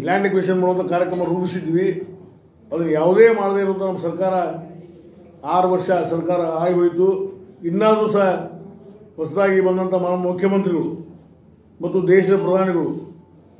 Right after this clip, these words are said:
ದೇಶದಲ್ಲಿ ರಾಜ್ಯದಲ್ಲಿ ಒಂದೇ ಸರ್ಕಾರ, ಸರ್ಕಾರ ಇದ್ದಂಥ ರಾಜ್ಯ ಯಾವುದಾದ್ರೆ ಕರ್ನಾಟಕ,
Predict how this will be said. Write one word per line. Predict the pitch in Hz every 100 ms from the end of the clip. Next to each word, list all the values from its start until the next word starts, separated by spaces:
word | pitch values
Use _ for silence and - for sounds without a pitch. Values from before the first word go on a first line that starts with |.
| 131
ದೇಶದಲ್ಲಿ | 180 202 190 190 196
ರಾಜ್ಯದಲ್ಲಿ | 185 185 190 190
ಒಂದೇ | 175 190 196
ಸರ್ಕಾರ, | 185 180 190 175 180 175 165 151 - -
ಸರ್ಕಾರ | 170 165 190
ಇದ್ದಂಥ | 180 185 185 185 165 165 - - - -
ರಾಜ್ಯ | 156 190 190
ಯಾವುದಾದ್ರೆ | 190 190 190 208 202 180
ಕರ್ನಾಟಕ, | 180 190 180